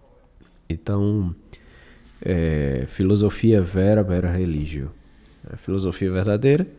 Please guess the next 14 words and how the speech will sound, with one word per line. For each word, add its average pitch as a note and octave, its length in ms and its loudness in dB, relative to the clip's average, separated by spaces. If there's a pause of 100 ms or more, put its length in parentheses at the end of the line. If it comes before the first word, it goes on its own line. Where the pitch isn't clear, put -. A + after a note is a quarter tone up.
(400)
religião G#2 320 2
verdadeira. A2+ 520 0 (1600)
E, A#2+ 640 6
e C3+ 80 4
esse, G3 260 6
o D3 80 8
caminho E3 440 8
deles B2+ 360 8
é B2+ 60 6
o B2+ 80 4
seguinte: F#2 640 -4 (1000)
é G2 300 2 (2500)
o A#2+ 180 4
concreto C3 1160 2